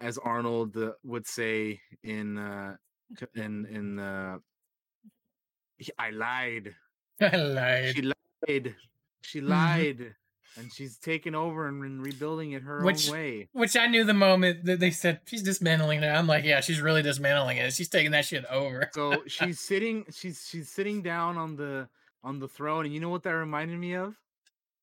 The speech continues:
Speaker 1: Fucking, this is gonna be a spoiler for season two of The Mandalorian, but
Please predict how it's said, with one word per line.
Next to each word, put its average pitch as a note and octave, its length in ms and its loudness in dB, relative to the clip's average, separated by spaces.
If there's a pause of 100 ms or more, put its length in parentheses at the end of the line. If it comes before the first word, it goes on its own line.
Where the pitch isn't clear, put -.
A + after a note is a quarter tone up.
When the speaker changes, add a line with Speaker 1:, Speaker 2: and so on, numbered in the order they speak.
(120)
Speaker 1:
Fucking, D#3 480 -6 (500)
this D#3+ 200 -6
is F3+ 100 -14
gonna G3 160 -4
be F3 140 -4
a E3 60 -4
spoiler D#3+ 420 -4
for C#3+ 120 -14
season C#3+ 360 -10
two C#3 220 -6
of C3+ 80 -6
The A#2+ 40 -10
Mandalorian, A#2 720 -8 (540)
but C3+ 120 -4